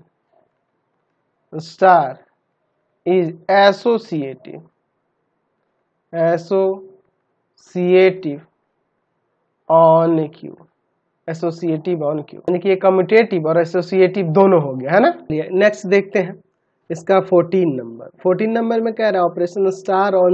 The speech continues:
Z defined by A operation B"। इनके एक क्या करना है, तो A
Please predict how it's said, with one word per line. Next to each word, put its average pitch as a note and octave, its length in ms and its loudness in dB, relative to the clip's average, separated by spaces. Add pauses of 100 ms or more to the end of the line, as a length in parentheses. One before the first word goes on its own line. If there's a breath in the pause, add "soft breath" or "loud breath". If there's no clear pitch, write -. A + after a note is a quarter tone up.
Z D#3 80 -4 (320)
defined F3 440 -2
by G3 120 2
A F#3+ 140 8
operation E3+ 480 -4
B"। D#3 100 -8 (520 soft breath)
इनके G3 300 -2 (120)
एक G#3+ 100 -6 (120)
क्या G#3 120 0
करना G#3+ 260 -4
है, G#3+ 160 -8
तो - 140 -18
A A3+ 340 0